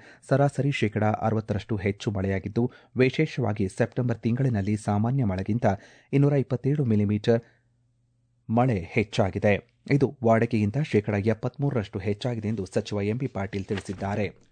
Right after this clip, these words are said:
ವಿಜಯಪುರದಲ್ಲಿ ಸುದ್ದಿಗಾರರೊಂದಿಗೆ ಮಾತನಾಡಿದ ಅವರು, ಭೀಮಾ ನದಿ ಪಾತ್ರಕ್ಕೆ ಅಂದಾಜು ಮೂರು ಪಾಯಿಂಟ್ ಐದು ಸೊನ್ನೆ ಲಕ್ಷ ಕ್ಯೂಸೆಕ್ ನೀರು ಹರಿದು ಬಿಟ್ಟಿರುವುದರಿಂದ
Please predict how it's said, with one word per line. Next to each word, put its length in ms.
ವಿಜಯಪುರದಲ್ಲಿ 680
ಸುದ್ದಿಗಾರರೊಂದಿಗೆ 680
ಮಾತನಾಡಿದ 480
ಅವರು, 300
ಭೀಮಾ 400
ನದಿ 200
ಪಾತ್ರಕ್ಕೆ 520
ಅಂದಾಜು 560
ಮೂರು 240
ಪಾಯಿಂಟ್ 380
ಐದು 240
ಸೊನ್ನೆ 500
ಲಕ್ಷ 400
ಕ್ಯೂಸೆಕ್ 580
ನೀರು 300
ಹರಿದು 360
ಬಿಟ್ಟಿರುವುದರಿಂದ 680